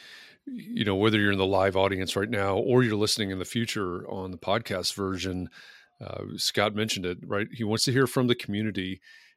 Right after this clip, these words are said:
And I think that ties directly into what they're doing here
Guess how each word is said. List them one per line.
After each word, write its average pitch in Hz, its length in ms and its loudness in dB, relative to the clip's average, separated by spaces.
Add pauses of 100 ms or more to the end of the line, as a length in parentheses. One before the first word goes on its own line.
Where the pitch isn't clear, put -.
And 90 580 -2
I 101 60 -8
think 98 220 -4
that 104 120 0
ties 101 320 2
directly 95 600 -2
into 90 280 -6
what 90 280 -6 (160)
they're 95 160 -6
doing 95 320 -4
here 92 360 -10